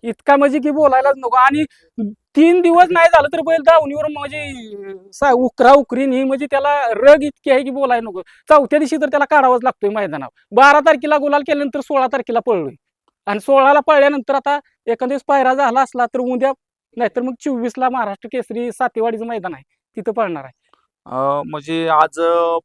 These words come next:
Speaker 2: पहिऱ्याला खूप म्हणजे जेवढा स्पीडचा बैल आहे तरी पहिऱ्याला खूप अडचण येत्या.
Speaker 1: पहिऱ्याला अडचणी भरपूर आल्यात आम्हाला. आणि कसं आहे, या, हे नंदी आहे,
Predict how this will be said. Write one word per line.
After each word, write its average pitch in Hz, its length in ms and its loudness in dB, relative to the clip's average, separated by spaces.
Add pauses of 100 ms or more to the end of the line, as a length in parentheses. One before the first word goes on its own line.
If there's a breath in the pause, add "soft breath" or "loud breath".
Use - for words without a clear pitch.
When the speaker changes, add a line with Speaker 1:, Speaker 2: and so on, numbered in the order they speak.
(120)
Speaker 2:
पहिऱ्याला 165 440 0
खूप 160 200 -14
म्हणजे 165 320 -10
जेवढा 170 280 -4
स्पीडचा 180 500 -4
बैल 170 260 -2
आहे 139 120 0 (100)
तरी 156 200 -8
पहिऱ्याला 143 320 -4
खूप - 160 -10
अडचण 151 300 -6
येत्या. 117 220 -14 (200)
Speaker 1:
पहिऱ्याला 226 640 6
अडचणी 262 560 0
भरपूर 247 480 2
आल्यात 254 400 2
आम्हाला. 226 460 -2 (440)
आणि 220 220 -4
कसं 262 280 0
आहे, 269 100 2
या, 262 240 4 (1700)
हे 262 200 8
नंदी 247 400 4
आहे, 180 100 4